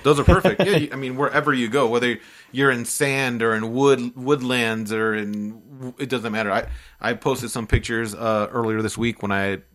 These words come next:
Speaker 1: uh, taken 'em to the beach with me.
Speaker 2: Yeah.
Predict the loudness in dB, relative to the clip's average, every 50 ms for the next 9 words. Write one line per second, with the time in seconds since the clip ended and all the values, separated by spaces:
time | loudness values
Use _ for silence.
0 | _ -12 -10 -8 -6 -6 -8 -8 -12 _ _ _ _ _ _ _ _ _ _ -2
1 | -2 0 0 0 -2 -2 -4 -2 -2 -2 -2 -2 -2 -6 -6 -8 -8 -10 -12 -12
2 | -16 _ _ _ _ _ _ 4 4 6 6 4